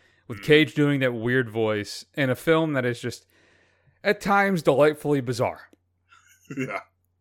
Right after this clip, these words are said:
Speaker 1: So I think him as Gary Faulkner is great, and partic-, particularly that scene, too, at the bar where he challenges the military guys to a knife-throwing contest at the dartboard.
Speaker 2: Right.
Speaker 1: You know,
Speaker 2: Yeah.
Speaker 1: little things like that.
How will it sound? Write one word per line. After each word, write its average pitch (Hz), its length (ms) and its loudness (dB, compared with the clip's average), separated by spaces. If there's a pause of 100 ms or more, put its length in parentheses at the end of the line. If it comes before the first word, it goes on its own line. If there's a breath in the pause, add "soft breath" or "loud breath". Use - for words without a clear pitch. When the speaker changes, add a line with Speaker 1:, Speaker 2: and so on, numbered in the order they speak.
(300)
Speaker 1:
So 147 380 4
I 143 160 6
think 151 300 -2
him 151 200 0
as 135 100 -2
Gary 127 260 0
Faulkner 123 320 -4
is 107 80 -10
great, 113 320 -2
and 123 100 -10
partic-, 135 540 -8
particularly 156 340 -2
that 127 160 2
scene, 127 300 -6
too, 127 180 -4
at 123 100 -4
the 117 60 -4
bar 110 420 0
where 107 120 -4
he 104 60 -6
challenges 110 680 -4
the 107 180 -4
military 110 460 -4
guys 110 400 -2
to 120 140 -6
a 110 40 0
knife-throwing 131 760 -4
contest 135 480 -4
at 131 60 -16
the 123 60 -10
dartboard. 123 460 -2
Speaker 2:
Right. 90 200 -8 (360 soft breath)
Speaker 1:
You 117 80 -6
know, 170 80 6
Speaker 2:
Yeah. 170 60 6
Speaker 1:
little 240 160 6
things 170 320 -2
like 127 200 0
that. 135 440 0